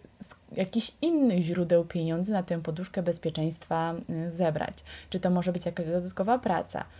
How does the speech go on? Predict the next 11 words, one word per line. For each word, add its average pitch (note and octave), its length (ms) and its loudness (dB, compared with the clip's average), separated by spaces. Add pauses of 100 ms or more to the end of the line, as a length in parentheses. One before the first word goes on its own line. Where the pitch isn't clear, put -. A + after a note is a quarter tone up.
(180)
czy G#3 140 2
sprzedaż, F3 720 0 (100)
e, G#3+ 320 0
na B3+ 340 0
przykład C#4+ 360 -4
jakichś E4 360 2
rzeczy, F4+ 260 2
których F#3 420 -4
już G#3 180 -2
nie G3+ 80 0
potrzebujecie, E3+ 800 -2